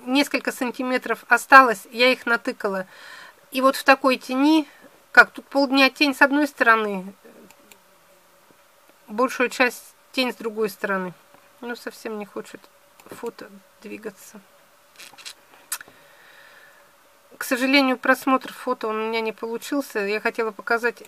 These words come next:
еще, вот, например, Ренет, Санька. Вот ви-, вот видите, вот это Ренет. Видно, что он был посажен с огромной загущенностью. Ну, вообще очень. Тут у меня шестнадцать, что ли, было, десять, шестнадцать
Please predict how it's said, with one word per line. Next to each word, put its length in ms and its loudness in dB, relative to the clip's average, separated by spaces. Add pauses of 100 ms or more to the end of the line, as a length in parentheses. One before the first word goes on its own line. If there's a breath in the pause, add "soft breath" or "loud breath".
еще, 300 -10
вот, 180 -12
например, 460 -6
Ренет, 580 0 (240)
Санька. 800 4 (1120 soft breath)
Вот 220 -6
ви-, 120 -18 (2000 loud breath)
вот 200 -4
видите, 360 -2
вот 180 -4
это 160 0
Ренет. 360 0 (380 loud breath)
Видно, 340 4
что 200 0
он 120 2
был 140 0
посажен 680 6
с 160 -12
огромной 600 8
загущенностью. 960 0
Ну, 100 0
вообще 320 6
очень. 400 0
Тут 180 -10
у 40 -4
меня 160 0
шестнадцать, 640 2
что 240 -6
ли, 100 -4
было, 540 -4
десять, 360 -2
шестнадцать 560 0